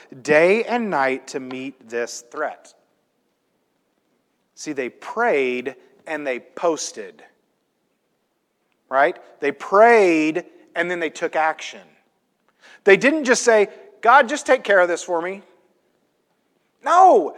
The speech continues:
they said, "Look, God, we know we have to do our part, but we want to turn to you and lean on you in this difficult time,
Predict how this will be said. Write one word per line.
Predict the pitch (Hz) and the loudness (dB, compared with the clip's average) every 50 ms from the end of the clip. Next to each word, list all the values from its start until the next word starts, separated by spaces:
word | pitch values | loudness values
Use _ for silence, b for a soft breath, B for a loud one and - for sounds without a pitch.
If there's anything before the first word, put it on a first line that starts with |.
| B B - | B B 0
they | 226 254 | 0 0
said, | 247 269 277 262 214 | 2 2 0 0 4
"Look, | 269 330 330 - - - - - - - | 6 8 8 8 6 2 -12 -16 0 2
God, | 269 269 226 | 4 4 4
we | 208 285 330 | 4 2 6
know | 349 339 330 | 8 8 8
we | 339 370 339 | 8 6 4
have | 277 254 277 269 269 | 4 4 4 2 0
to | 262 | -4
do | 190 247 262 254 | -6 0 4 6
our | 254 247 240 | 6 6 6
part, | 233 - 233 247 233 208 - B B B B - | 6 6 6 6 6 4 2 B B B B -4
but | - 208 208 | -4 -4 -2
we | 220 262 294 | 0 0 0
want | 302 302 302 294 | 2 0 0 0
to | 226 | -2
turn | - - - 233 240 240 240 226 | -4 -4 -6 -4 -4 -4 -4 -6
to | 233 240 226 | -8 -12 -10
you | 202 220 247 247 226 220 | -8 -6 -4 -4 -2 -4
and | 180 180 180 180 196 | -4 -6 -8 -8 -6
lean | 220 226 240 247 240 | -4 -4 -4 -4 -6
on | - - 208 214 214 220 208 196 170 175 | -4 -2 0 0 0 0 -2 -6 -10 -10
you | 208 247 247 226 196 160 151 151 156 b b b b b b b b b b _ | -8 -6 -4 -2 -2 -2 -2 -4 -8 b b b b b b b b b b _
in | - 180 190 | -8 -6 -4
this | 196 196 - | -4 -6 -4
difficult | - 214 208 - 214 - 190 170 156 - | -4 -4 -4 -2 -4 -4 -4 -4 -4 -6
time, | - 180 185 180 151 120 104 | -6 -4 -4 -4 -4 -6 -8